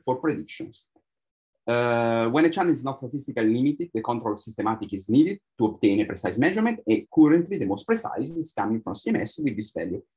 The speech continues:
one hundred twenty-five point thirty-eight G, thirty-eight G V, with an error of one hundred forty G V, and then we discuss as well the,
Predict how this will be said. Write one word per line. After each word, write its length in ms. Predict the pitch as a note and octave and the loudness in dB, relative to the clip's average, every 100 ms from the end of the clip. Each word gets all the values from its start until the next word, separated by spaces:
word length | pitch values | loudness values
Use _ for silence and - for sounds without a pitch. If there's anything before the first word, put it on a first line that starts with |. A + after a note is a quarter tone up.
| _ | _
one 140 | G2 | -2
hundred 180 | G#2 G#2 | 2 2
twenty-five 720 | G2+ F#2+ - G#2+ G#2+ F#2 F2 | 0 -6 -8 -2 2 2 0
point 400 | - E2+ E2+ E2+ | -6 -6 -6 -6
thirty-eight 480 | - F2 F2+ G2 G2 | -8 -2 -2 0 -2
G, 200 | A2 - - _ | -4 -10 -18 _
thirty-eight 520 | - F2+ G2 G2 F#2 F2+ | -8 -8 -2 -2 -2 -4
G 160 | E3+ | -4
V, 180 | A2 G#2+ | -2 0
with 160 | A2+ A2+ | 2 2
an 80 | |
error 260 | B2+ G#2+ A2+ | 2 2 0
of 60 | A2 | 0
one 140 | G2+ | 0
hundred 220 | F2+ G#2+ | -2 -4
forty 200 | F#2 F2+ | -4 -4
G 160 | F3 E3 | -4 -2
V, 140 | C#3 | -2
and 120 | C#3 A2 | 2 4
then 100 | A2 | 4
we 120 | B2 | 2
discuss 380 | D3 - - E3 | -2 -8 -6 -6
as 100 | - | -4
well 200 | F2 F#2+ | -4 0
the, 220 | G2 A2 | 2 0